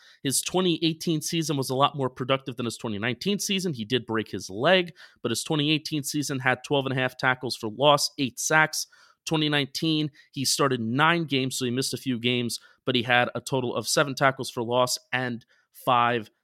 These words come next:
sacks. So in my plus plus category, I have Julian Okwara, great bend. He flashed his great bend in that regard, ending up in various sacks,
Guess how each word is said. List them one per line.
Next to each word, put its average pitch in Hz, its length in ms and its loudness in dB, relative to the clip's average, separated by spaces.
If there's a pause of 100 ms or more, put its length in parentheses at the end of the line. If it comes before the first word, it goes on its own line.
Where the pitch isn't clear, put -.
sacks. - 500 0
So 117 340 -4
in 170 460 2
my 120 480 2 (280)
plus - 280 2
plus 139 260 0
category, 139 540 0
I 160 100 2
have 160 220 -2
Julian 160 320 -2
Okwara, 156 520 0
great 135 380 0
bend. 143 380 2 (180)
He 135 300 -6
flashed 143 480 0
his 135 160 0
great 135 340 0
bend 139 260 4
in 120 120 -2
that 123 180 -2
regard, 123 300 0
ending 120 240 -2
up 113 120 -2
in 107 120 -6
various 107 400 0
sacks, 175 420 4